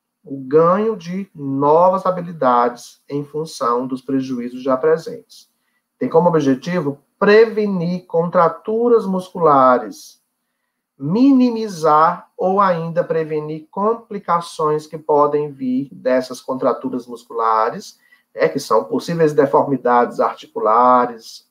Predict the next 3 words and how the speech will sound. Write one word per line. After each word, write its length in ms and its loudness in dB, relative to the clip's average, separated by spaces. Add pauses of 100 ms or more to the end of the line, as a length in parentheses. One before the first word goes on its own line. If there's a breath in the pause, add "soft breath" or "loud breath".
ósseas, 920 0 (800 soft breath)
quadros 380 2
convulsivos, 1120 -6